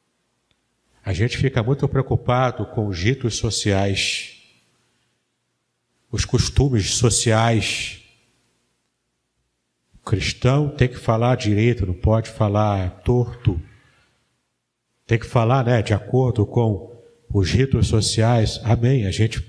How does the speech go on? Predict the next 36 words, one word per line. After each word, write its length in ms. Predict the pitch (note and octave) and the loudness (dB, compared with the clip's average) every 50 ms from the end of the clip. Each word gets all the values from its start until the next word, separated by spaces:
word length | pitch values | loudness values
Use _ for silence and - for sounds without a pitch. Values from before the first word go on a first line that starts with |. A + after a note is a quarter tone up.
| - _ _ _ _ _ | -12 _ _ _ _ _
a 120 | - A2 F2+ | -4 -2 0
gente 200 | F#2+ A#2 - - | 0 0 0 0
segue 400 | - C3 B2+ C#3+ C#3 A2 A2 B2 | 0 0 0 0 2 2 2 0
isso. 480 | B2+ - - - - - - - _ _ _ _ _ _ _ _ _ _ _ _ _ _ - | 0 0 -2 -8 -12 -16 -18 -20 _ _ _ _ _ _ _ _ _ _ _ _ _ _ -6
A 60 | A#2+ | -4
gente 220 | G2+ F2 B2+ B2+ - | -2 0 0 0 0
se 100 | - B2+ | 0 0
esforça 640 | - - - - B2 C3+ C#3+ C#3 - - - G#2+ | 0 2 0 0 2 2 2 2 0 -2 -6 -6
com 200 | - - G2 F#2+ | -4 -2 0 2
isso. 520 | G#2 A2 G#2+ - - - - - - - _ _ _ _ _ _ _ _ _ _ _ _ _ _ _ _ _ _ _ _ _ _ _ _ _ _ _ _ - | 4 4 2 2 -2 -6 -12 -14 -16 -16 _ _ _ _ _ _ _ _ _ _ _ _ _ _ _ _ _ _ _ _ _ _ _ _ _ _ _ _ -2
Mas 180 | A#2 A#2 A2 A#2 | 0 0 2 2
às 140 | A#2 A2 - | 0 0 0
vezes 280 | - C3 D3+ - - | -2 -2 -2 -2 -2
ficamos 480 | - B2+ - - C#3+ C3+ B2+ - - - | -2 -2 -2 0 -2 -2 -2 -4 -8 -8
tão 240 | - - F3+ G3 G3+ | -4 -2 0 0 0
ligados 680 | G3 F#3+ - C3+ C3 D3 D#3 D3+ C#3+ - A2 F#2+ E2 | 0 0 0 0 0 2 2 0 0 0 -2 0 2
ao 80 | A#2 G#2+ | 0 0
modo 420 | G2+ G#2+ B2+ D3 D3+ C3 - G#2+ - | 2 0 0 2 0 0 -2 -4 -4
como 300 | - - A#2 G#2+ G#2 G#2 | -2 -2 0 0 0 0
alguém 320 | G2 - - A2+ G#2+ G#2 | 0 0 0 0 0 0
se 160 | - - A2 | 0 -2 -2
expressa, 840 | G2 - - - - - G#2+ G#2+ A2+ A#2+ A2+ A2 - - - F2+ D#2+ - - - - - - - - - - | -2 -2 0 -2 0 0 0 2 2 0 0 0 -2 -2 -4 -4 -6 -8 -14 -20 -20 -20 -20 -20 -20 -10 -6
ao 120 | G#2+ G#2+ | -4 -4
modo 380 | G2 A2 A#2 C3 C3+ B2+ - A2+ | 0 2 2 2 2 0 -2 -4
como 280 | A#2 - B2+ A#2 A2 A2 | -4 -2 -2 -2 0 0
alguém, 420 | G#2 - - A#2+ B2 A#2 - - - - - - - _ _ _ - | -2 0 0 0 0 0 -4 -6 -14 -20 -20 -20 -20 _ _ _ -12
eh, 140 | - G2+ G2 | -8 -6 -4
se 160 | - - B2 | -4 -4 -4
coloca, 640 | - - A#2+ G#2+ A2+ C3 D3 D3 C#3+ - - A#2+ A2 | -2 0 0 2 4 4 4 4 2 0 -2 -2 -2
quebrando 580 | - - D#3 - - - C#3+ E3 F#3 - D3+ C3+ | 0 0 -2 0 0 0 -2 -2 -4 -2 -2 0
paradigmas 960 | - C#3+ B2+ A#2+ A#2 A2 - A#2+ D3+ F3 - B2 A#2+ G#2+ G#2+ G#2 G2 - - | 0 0 0 0 0 0 0 0 -2 0 0 0 0 2 2 2 2 0 0
que 100 | - B2 | 0 0
a 60 | A2+ | 0
gente 340 | F#2+ G2+ C3+ C3+ - - A2 | 2 2 0 0 0 -2 -4
não 260 | G2+ A2 D#3 G3 G#3 | 0 0 2 2 2
percebe 1040 | - - F3+ D3+ C#3 - - - - A#2+ A2 A2+ - - C3 E3 F3 - - - | 2 0 0 0 0 -2 -4 0 0 2 2 2 2 2 2 0 0 -4 -12 -18